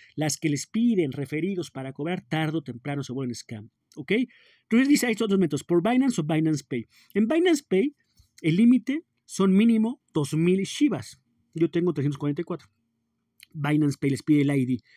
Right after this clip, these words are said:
Aquí ponemos de, de I D de Binance Pay, ¿ok? Para los que lo utilicen. Yo les recomiendo que utilicen a donde dice Binance. Aquí les va a pedir la cuenta de,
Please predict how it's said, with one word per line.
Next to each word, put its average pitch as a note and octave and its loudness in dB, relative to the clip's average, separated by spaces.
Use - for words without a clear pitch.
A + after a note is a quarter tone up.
Aquí C#3+ -6
ponemos D3+ 0
de, C3+ -4
de C3+ -2
I C#3+ 2
D D3+ 0
de C#3 -2
Binance B2+ -4
Pay, - -12
¿ok? G3+ -6
Para D3+ -6
los C3+ -6
que C#3 -8
lo C3 -4
utilicen. C3 -8
Yo F#3 0
les E3 -4
recomiendo D3 -2
que C3+ -8
utilicen C3+ -6
a D3+ -8
donde C#3+ 0
dice D#3+ -4
Binance. D3+ -2
Aquí D#3 -10
les G#3+ -6
va G#3+ -4
a - -14
pedir G3 -10
la D#3 -12
cuenta F3+ -6
de, D#3 -2